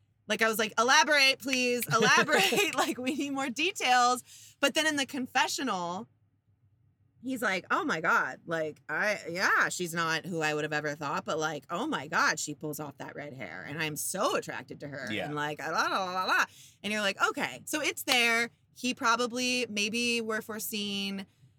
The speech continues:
Speaker 1: a thing, like, he seems like someone who might be more likely to have trouble communicating well,
Speaker 2: Mm.
Speaker 1: like, emotions and,
Speaker 2: Mm-hmm.
Speaker 1: like, details.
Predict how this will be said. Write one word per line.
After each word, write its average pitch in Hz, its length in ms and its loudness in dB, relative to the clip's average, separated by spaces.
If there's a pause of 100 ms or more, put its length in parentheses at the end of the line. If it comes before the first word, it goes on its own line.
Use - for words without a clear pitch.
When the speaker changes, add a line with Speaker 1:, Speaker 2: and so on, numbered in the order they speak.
(200)
Speaker 1:
a 202 100 0
thing, 208 340 -2
like, 196 200 2
he 214 280 -6
seems 220 280 -4
like 226 160 -2
someone 220 300 -4
who 220 120 -6
might 202 240 -2
be 220 120 -6
more 202 220 -4
likely 190 360 -2
to 208 80 -10
have 196 240 -6
trouble 180 480 -6
communicating 202 880 -6
well, 277 360 -4 (260)
Speaker 2:
Mm. 104 240 -8 (100)
Speaker 1:
like, 185 160 -2
emotions 233 680 -4
and, 185 100 -4
Speaker 2:
Mm-hmm. 180 80 -4
Speaker 1:
like, 170 220 -6
details. 214 880 -6